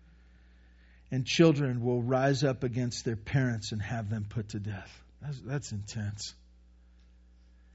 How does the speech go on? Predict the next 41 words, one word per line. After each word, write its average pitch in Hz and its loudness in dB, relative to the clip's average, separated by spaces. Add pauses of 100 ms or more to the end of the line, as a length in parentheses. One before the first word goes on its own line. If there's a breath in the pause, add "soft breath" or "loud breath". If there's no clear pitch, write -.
As 127 0
Jesus 151 10
shares 151 6
the 127 2
depth 143 10
of 131 8
this 139 6
persecution, 143 6
he 123 4
says, 123 2 (400 soft breath)
"This 170 12
is 156 10
what 151 10
will 135 4
happen. 131 8
These 156 8
are 147 6
the 139 4
kinds 165 10
of 139 0
things 160 6
that 143 4
you 160 8
can 160 4
expect 151 6 (280 loud breath)
when 139 0
following 180 12
after 160 10
me." 139 8 (1000 soft breath)
And 196 12
you 214 12
can 202 12
imagine 233 12
in 254 8
the 208 12
hearts 214 12
of 233 4
the 202 12
disciples, 170 8
they're 170 10
going, 151 8